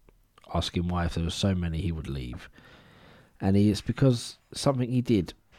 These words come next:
And when he asked about, she asked about Nadia, he says that she is dead. Rousseau believes him.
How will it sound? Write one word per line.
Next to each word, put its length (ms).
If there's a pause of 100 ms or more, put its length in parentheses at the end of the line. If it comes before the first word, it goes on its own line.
(180)
And 80
when 120
he 80
asked 240
about, 360
she 180
asked 240
about 280
Nadia, 460 (120)
he 120
says 300
that 200
she 180
is 140
dead. 320 (720)
Rousseau 540 (320)
believes 500
him. 180